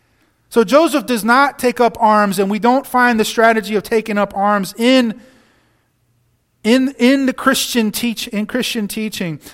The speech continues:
But what we see Joseph doing here is heeding the warning of the angel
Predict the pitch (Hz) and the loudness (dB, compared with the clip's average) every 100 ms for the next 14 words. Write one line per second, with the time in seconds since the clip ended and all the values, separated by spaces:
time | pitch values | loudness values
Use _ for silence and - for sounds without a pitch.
0 | - 208 262 262 - 285 302 240 262 240 | 0 0 2 -2 -2 0 0 4 4 4
1 | 208 254 247 226 214 202 202 - - - | -4 0 0 0 2 2 0 -6 -12 0
2 | 220 214 - 247 294 339 349 294 226 226 | 0 0 -8 -4 0 0 2 0 2 2
3 | 262 269 269 240 226 220 214 190 196 185 | 2 2 2 2 0 0 -2 0 0 0